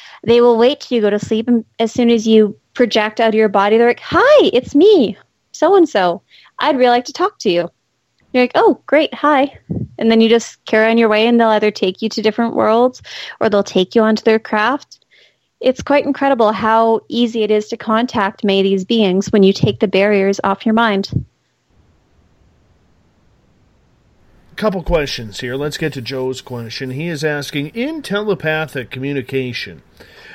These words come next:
Speaker 2: do you pick up only what the person wanted to say to you, or do you pick up everything they are thinking?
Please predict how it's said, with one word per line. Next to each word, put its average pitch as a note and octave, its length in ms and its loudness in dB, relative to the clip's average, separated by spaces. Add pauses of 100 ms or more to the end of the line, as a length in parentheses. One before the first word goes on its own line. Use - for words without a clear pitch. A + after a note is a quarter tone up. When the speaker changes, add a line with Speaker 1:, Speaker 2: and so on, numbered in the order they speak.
(180)
Speaker 2:
do F3+ 100 -4
you D4 180 -2
pick A#3+ 260 -2
up G3+ 180 0
only F3 300 -4
what C#3 180 -4
the B2 80 -12
person D#3 520 -10
wanted C#3 340 -8
to D#3 100 -12
say E3 300 -6
to D#3+ 160 -10
you, F3+ 420 -8
or D3 200 -4
do C3+ 120 -10
you F3 100 -8
pick D#3 220 -10
up D3 140 -6 (100)
everything C#3 720 -6 (100)
they B2 240 -6
are A2 140 -6
thinking? B2 480 -8